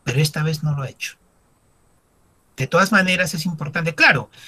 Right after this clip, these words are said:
los empresarios, a diferencia, ellos tienen que subsistir con cualquier gobierno que sea.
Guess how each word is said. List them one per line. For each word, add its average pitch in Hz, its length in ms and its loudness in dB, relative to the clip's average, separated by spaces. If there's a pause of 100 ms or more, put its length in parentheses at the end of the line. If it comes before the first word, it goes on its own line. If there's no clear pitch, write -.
(220)
los 185 220 0
empresarios, 196 560 0
a 226 40 0
diferencia, 208 540 -2 (260)
ellos 247 280 2
tienen 247 320 0
que 156 400 -4
subsistir 151 800 -2 (240)
con 175 160 0
cualquier 175 340 2
gobierno 196 520 0
que 135 80 -8
sea. - 320 -8